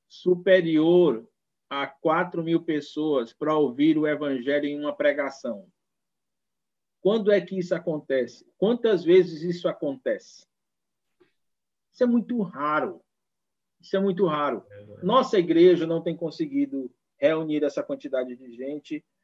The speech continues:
Speaker 1: Aqui em Teresina, não conheço nenhuma igreja que tenha conseguido.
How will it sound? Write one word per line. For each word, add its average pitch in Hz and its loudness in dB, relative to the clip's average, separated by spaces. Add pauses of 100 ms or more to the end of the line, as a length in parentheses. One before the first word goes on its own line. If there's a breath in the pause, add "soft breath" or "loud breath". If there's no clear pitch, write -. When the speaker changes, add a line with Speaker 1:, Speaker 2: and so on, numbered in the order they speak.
(360)
Speaker 1:
Aqui 139 -2
em 175 0
Teresina, 165 2
não 160 -4
conheço 156 -8
nenhuma 156 -4
igreja 143 -2
que 143 -12
tenha 143 -8
conseguido. 135 -8